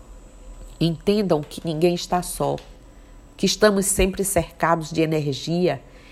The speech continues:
e que se vibrarmos as energias, carregarmos nosso corpo com as energias saudáveis, irradiações,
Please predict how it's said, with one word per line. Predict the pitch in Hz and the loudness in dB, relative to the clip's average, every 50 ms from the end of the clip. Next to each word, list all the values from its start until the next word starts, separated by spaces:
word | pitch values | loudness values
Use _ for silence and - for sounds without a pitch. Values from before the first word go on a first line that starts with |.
| - - - | -20 -8 -6
e | - 175 | -6 -2
que | - 208 | 0 0
se | 185 - - 226 | 0 2 2 2
vibrarmos | 196 202 190 156 147 160 175 175 190 180 170 147 143 156 | 2 2 0 0 2 4 4 4 2 0 -4 -4 -2 0
as | 160 160 156 160 | 0 0 0 0
energias, | 170 165 165 160 151 139 131 117 127 151 170 180 170 135 120 - - - - - - - - - - - | 0 0 0 0 -2 -2 -4 -4 -2 0 0 2 2 2 0 -2 -6 -12 -14 -16 -20 -20 -20 -20 -16 2
carregarmos | - 165 165 170 175 160 156 143 170 180 196 196 175 156 139 131 120 - - - - - - - - - - - - | 4 6 6 6 4 0 2 4 6 6 6 4 2 -2 -4 -4 -6 -8 -10 -14 -16 -20 -20 -20 -20 -20 -20 -10 0
nosso | 151 160 170 165 - 143 | 2 2 2 2 0 -6
corpo | - - - 165 170 180 180 180 - - - 139 | -10 -2 2 4 6 6 4 2 -2 -10 -10 -4
com | - - 156 | 0 0 0
as | 156 151 | 0 0
energias | 156 156 156 139 135 127 135 127 135 151 165 175 160 143 | -2 -2 -2 -2 -2 -2 -6 -6 -4 -2 0 0 0 0
saudáveis, | - - - - 175 170 151 135 135 151 160 175 180 170 151 143 - 139 - - - - - - - - - | -2 -2 0 2 2 2 2 0 -2 0 2 2 0 0 -2 -4 -8 -8 -10 -14 -18 -18 -20 -20 -20 -10 -2
irradiações, | - 175 190 165 180 175 165 151 160 160 151 147 - - - 160 156 160 170 160 143 131 - - | 2 4 4 4 4 0 0 0 0 -2 -2 -4 -6 -6 -4 -2 0 0 -2 -2 -4 -8 -12 -14